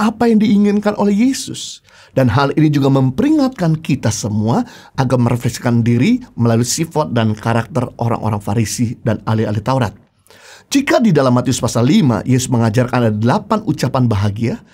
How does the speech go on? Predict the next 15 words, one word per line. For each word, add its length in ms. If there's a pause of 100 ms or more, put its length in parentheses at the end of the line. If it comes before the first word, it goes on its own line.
(220)
tetapi 320
dalam 240
Matius 320
dua 80
puluh 240
tiga 80
ada 240
tujuh 480
ucapan 320
celaka 480
yang 240
Yesus 240
sampaikan 560
kepada 480
orang 320